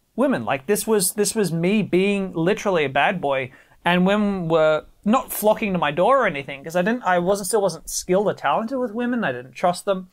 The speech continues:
I didn't trust myself, but women were interested in me. All of a sudden, I had women demonstrating interest. I got involved in D Jing and doing that kind of thing, and I just, I started noticing, I started having this success.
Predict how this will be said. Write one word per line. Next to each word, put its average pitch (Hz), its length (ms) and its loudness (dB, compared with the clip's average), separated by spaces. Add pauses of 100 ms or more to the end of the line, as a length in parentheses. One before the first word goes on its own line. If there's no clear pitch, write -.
(360)
I - 40 -2
didn't 175 160 0
trust 175 220 0
myself, 175 540 0 (380)
but 196 340 2
women 208 440 2
were 180 240 2
interested 208 480 -2
in 135 100 -8
me. 117 100 -10
All 160 160 0
of 202 60 2
a 208 60 0
sudden, 190 320 0
I - 20 -2
had 160 220 -2
women 180 280 0
demonstrating 175 680 0
interest. 196 320 -4
I 143 80 0
got 156 140 0
involved 139 400 -4
in 127 140 -14
D 214 240 0
Jing 202 360 0
and 180 80 -2
doing 143 200 -4
that 180 180 -2
kind 185 180 0
of 180 80 -10
thing, 185 300 -2
and 147 100 -10 (420)
I 202 120 2
just, - 240 0
I 175 80 -2
started 208 420 0
noticing, 180 600 0
I 139 60 -18
started 190 260 0
having 180 260 0
this 156 140 -8
success. 139 540 -6